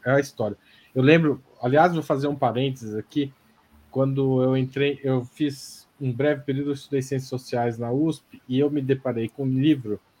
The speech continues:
que chamava As Guerras dos Índios Caingangue. Não sei se você já leu,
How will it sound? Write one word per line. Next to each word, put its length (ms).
que 60
chamava 480
As 220
Guerras 440
dos 280
Índios 300
Caingangue. 640
Não 100
sei 180
se 120
você 260
já 160
leu, 240